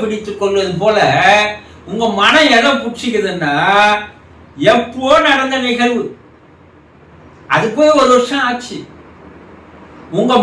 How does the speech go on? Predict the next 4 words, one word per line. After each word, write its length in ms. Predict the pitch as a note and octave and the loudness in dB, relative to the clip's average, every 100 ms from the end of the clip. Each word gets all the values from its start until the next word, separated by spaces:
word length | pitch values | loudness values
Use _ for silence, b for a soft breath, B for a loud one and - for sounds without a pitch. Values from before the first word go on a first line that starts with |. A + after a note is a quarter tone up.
| A#3+ | 4
மனம் 340 | B3 D#4 D4+ G#3 | 4 4 2 2
பாதிக்கப்பட்ட 1120 | G3+ B3 C4 - - C4 A3+ G#3 - - G#3+ A#3 A#3+ - - D#3+ G3 | 4 4 2 -2 -4 -4 0 0 0 0 2 4 2 0 -4 -2 -2
அந்த 160 | G3 G3 F3 | 0 -4 -4
நிகழ்வுகள், 680 | F#3 A#3 A3+ F#3+ F#3+ G3+ | -2 2 2 2 0 0